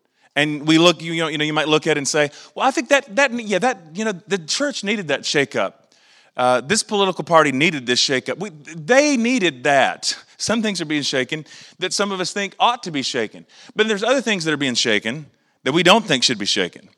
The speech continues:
And there are pictures that were sacred to us on the wall that are flying off now, like, like, you know,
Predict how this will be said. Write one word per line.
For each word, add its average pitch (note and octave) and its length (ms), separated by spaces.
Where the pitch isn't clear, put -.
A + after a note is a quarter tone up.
And B2+ 200
there D3 220
are C3+ 240
pictures - 840
that B2 160
were A#2+ 120
sacred C#3+ 460
to C3+ 160
us B2+ 180
on A#2+ 80
the A2 80
wall D3 320
that G#2+ 140
are A2 100
flying C#3 600
off C#3+ 220
now, A2 140
like, A2 160
like, D3+ 240
you D3 60
know, A2 100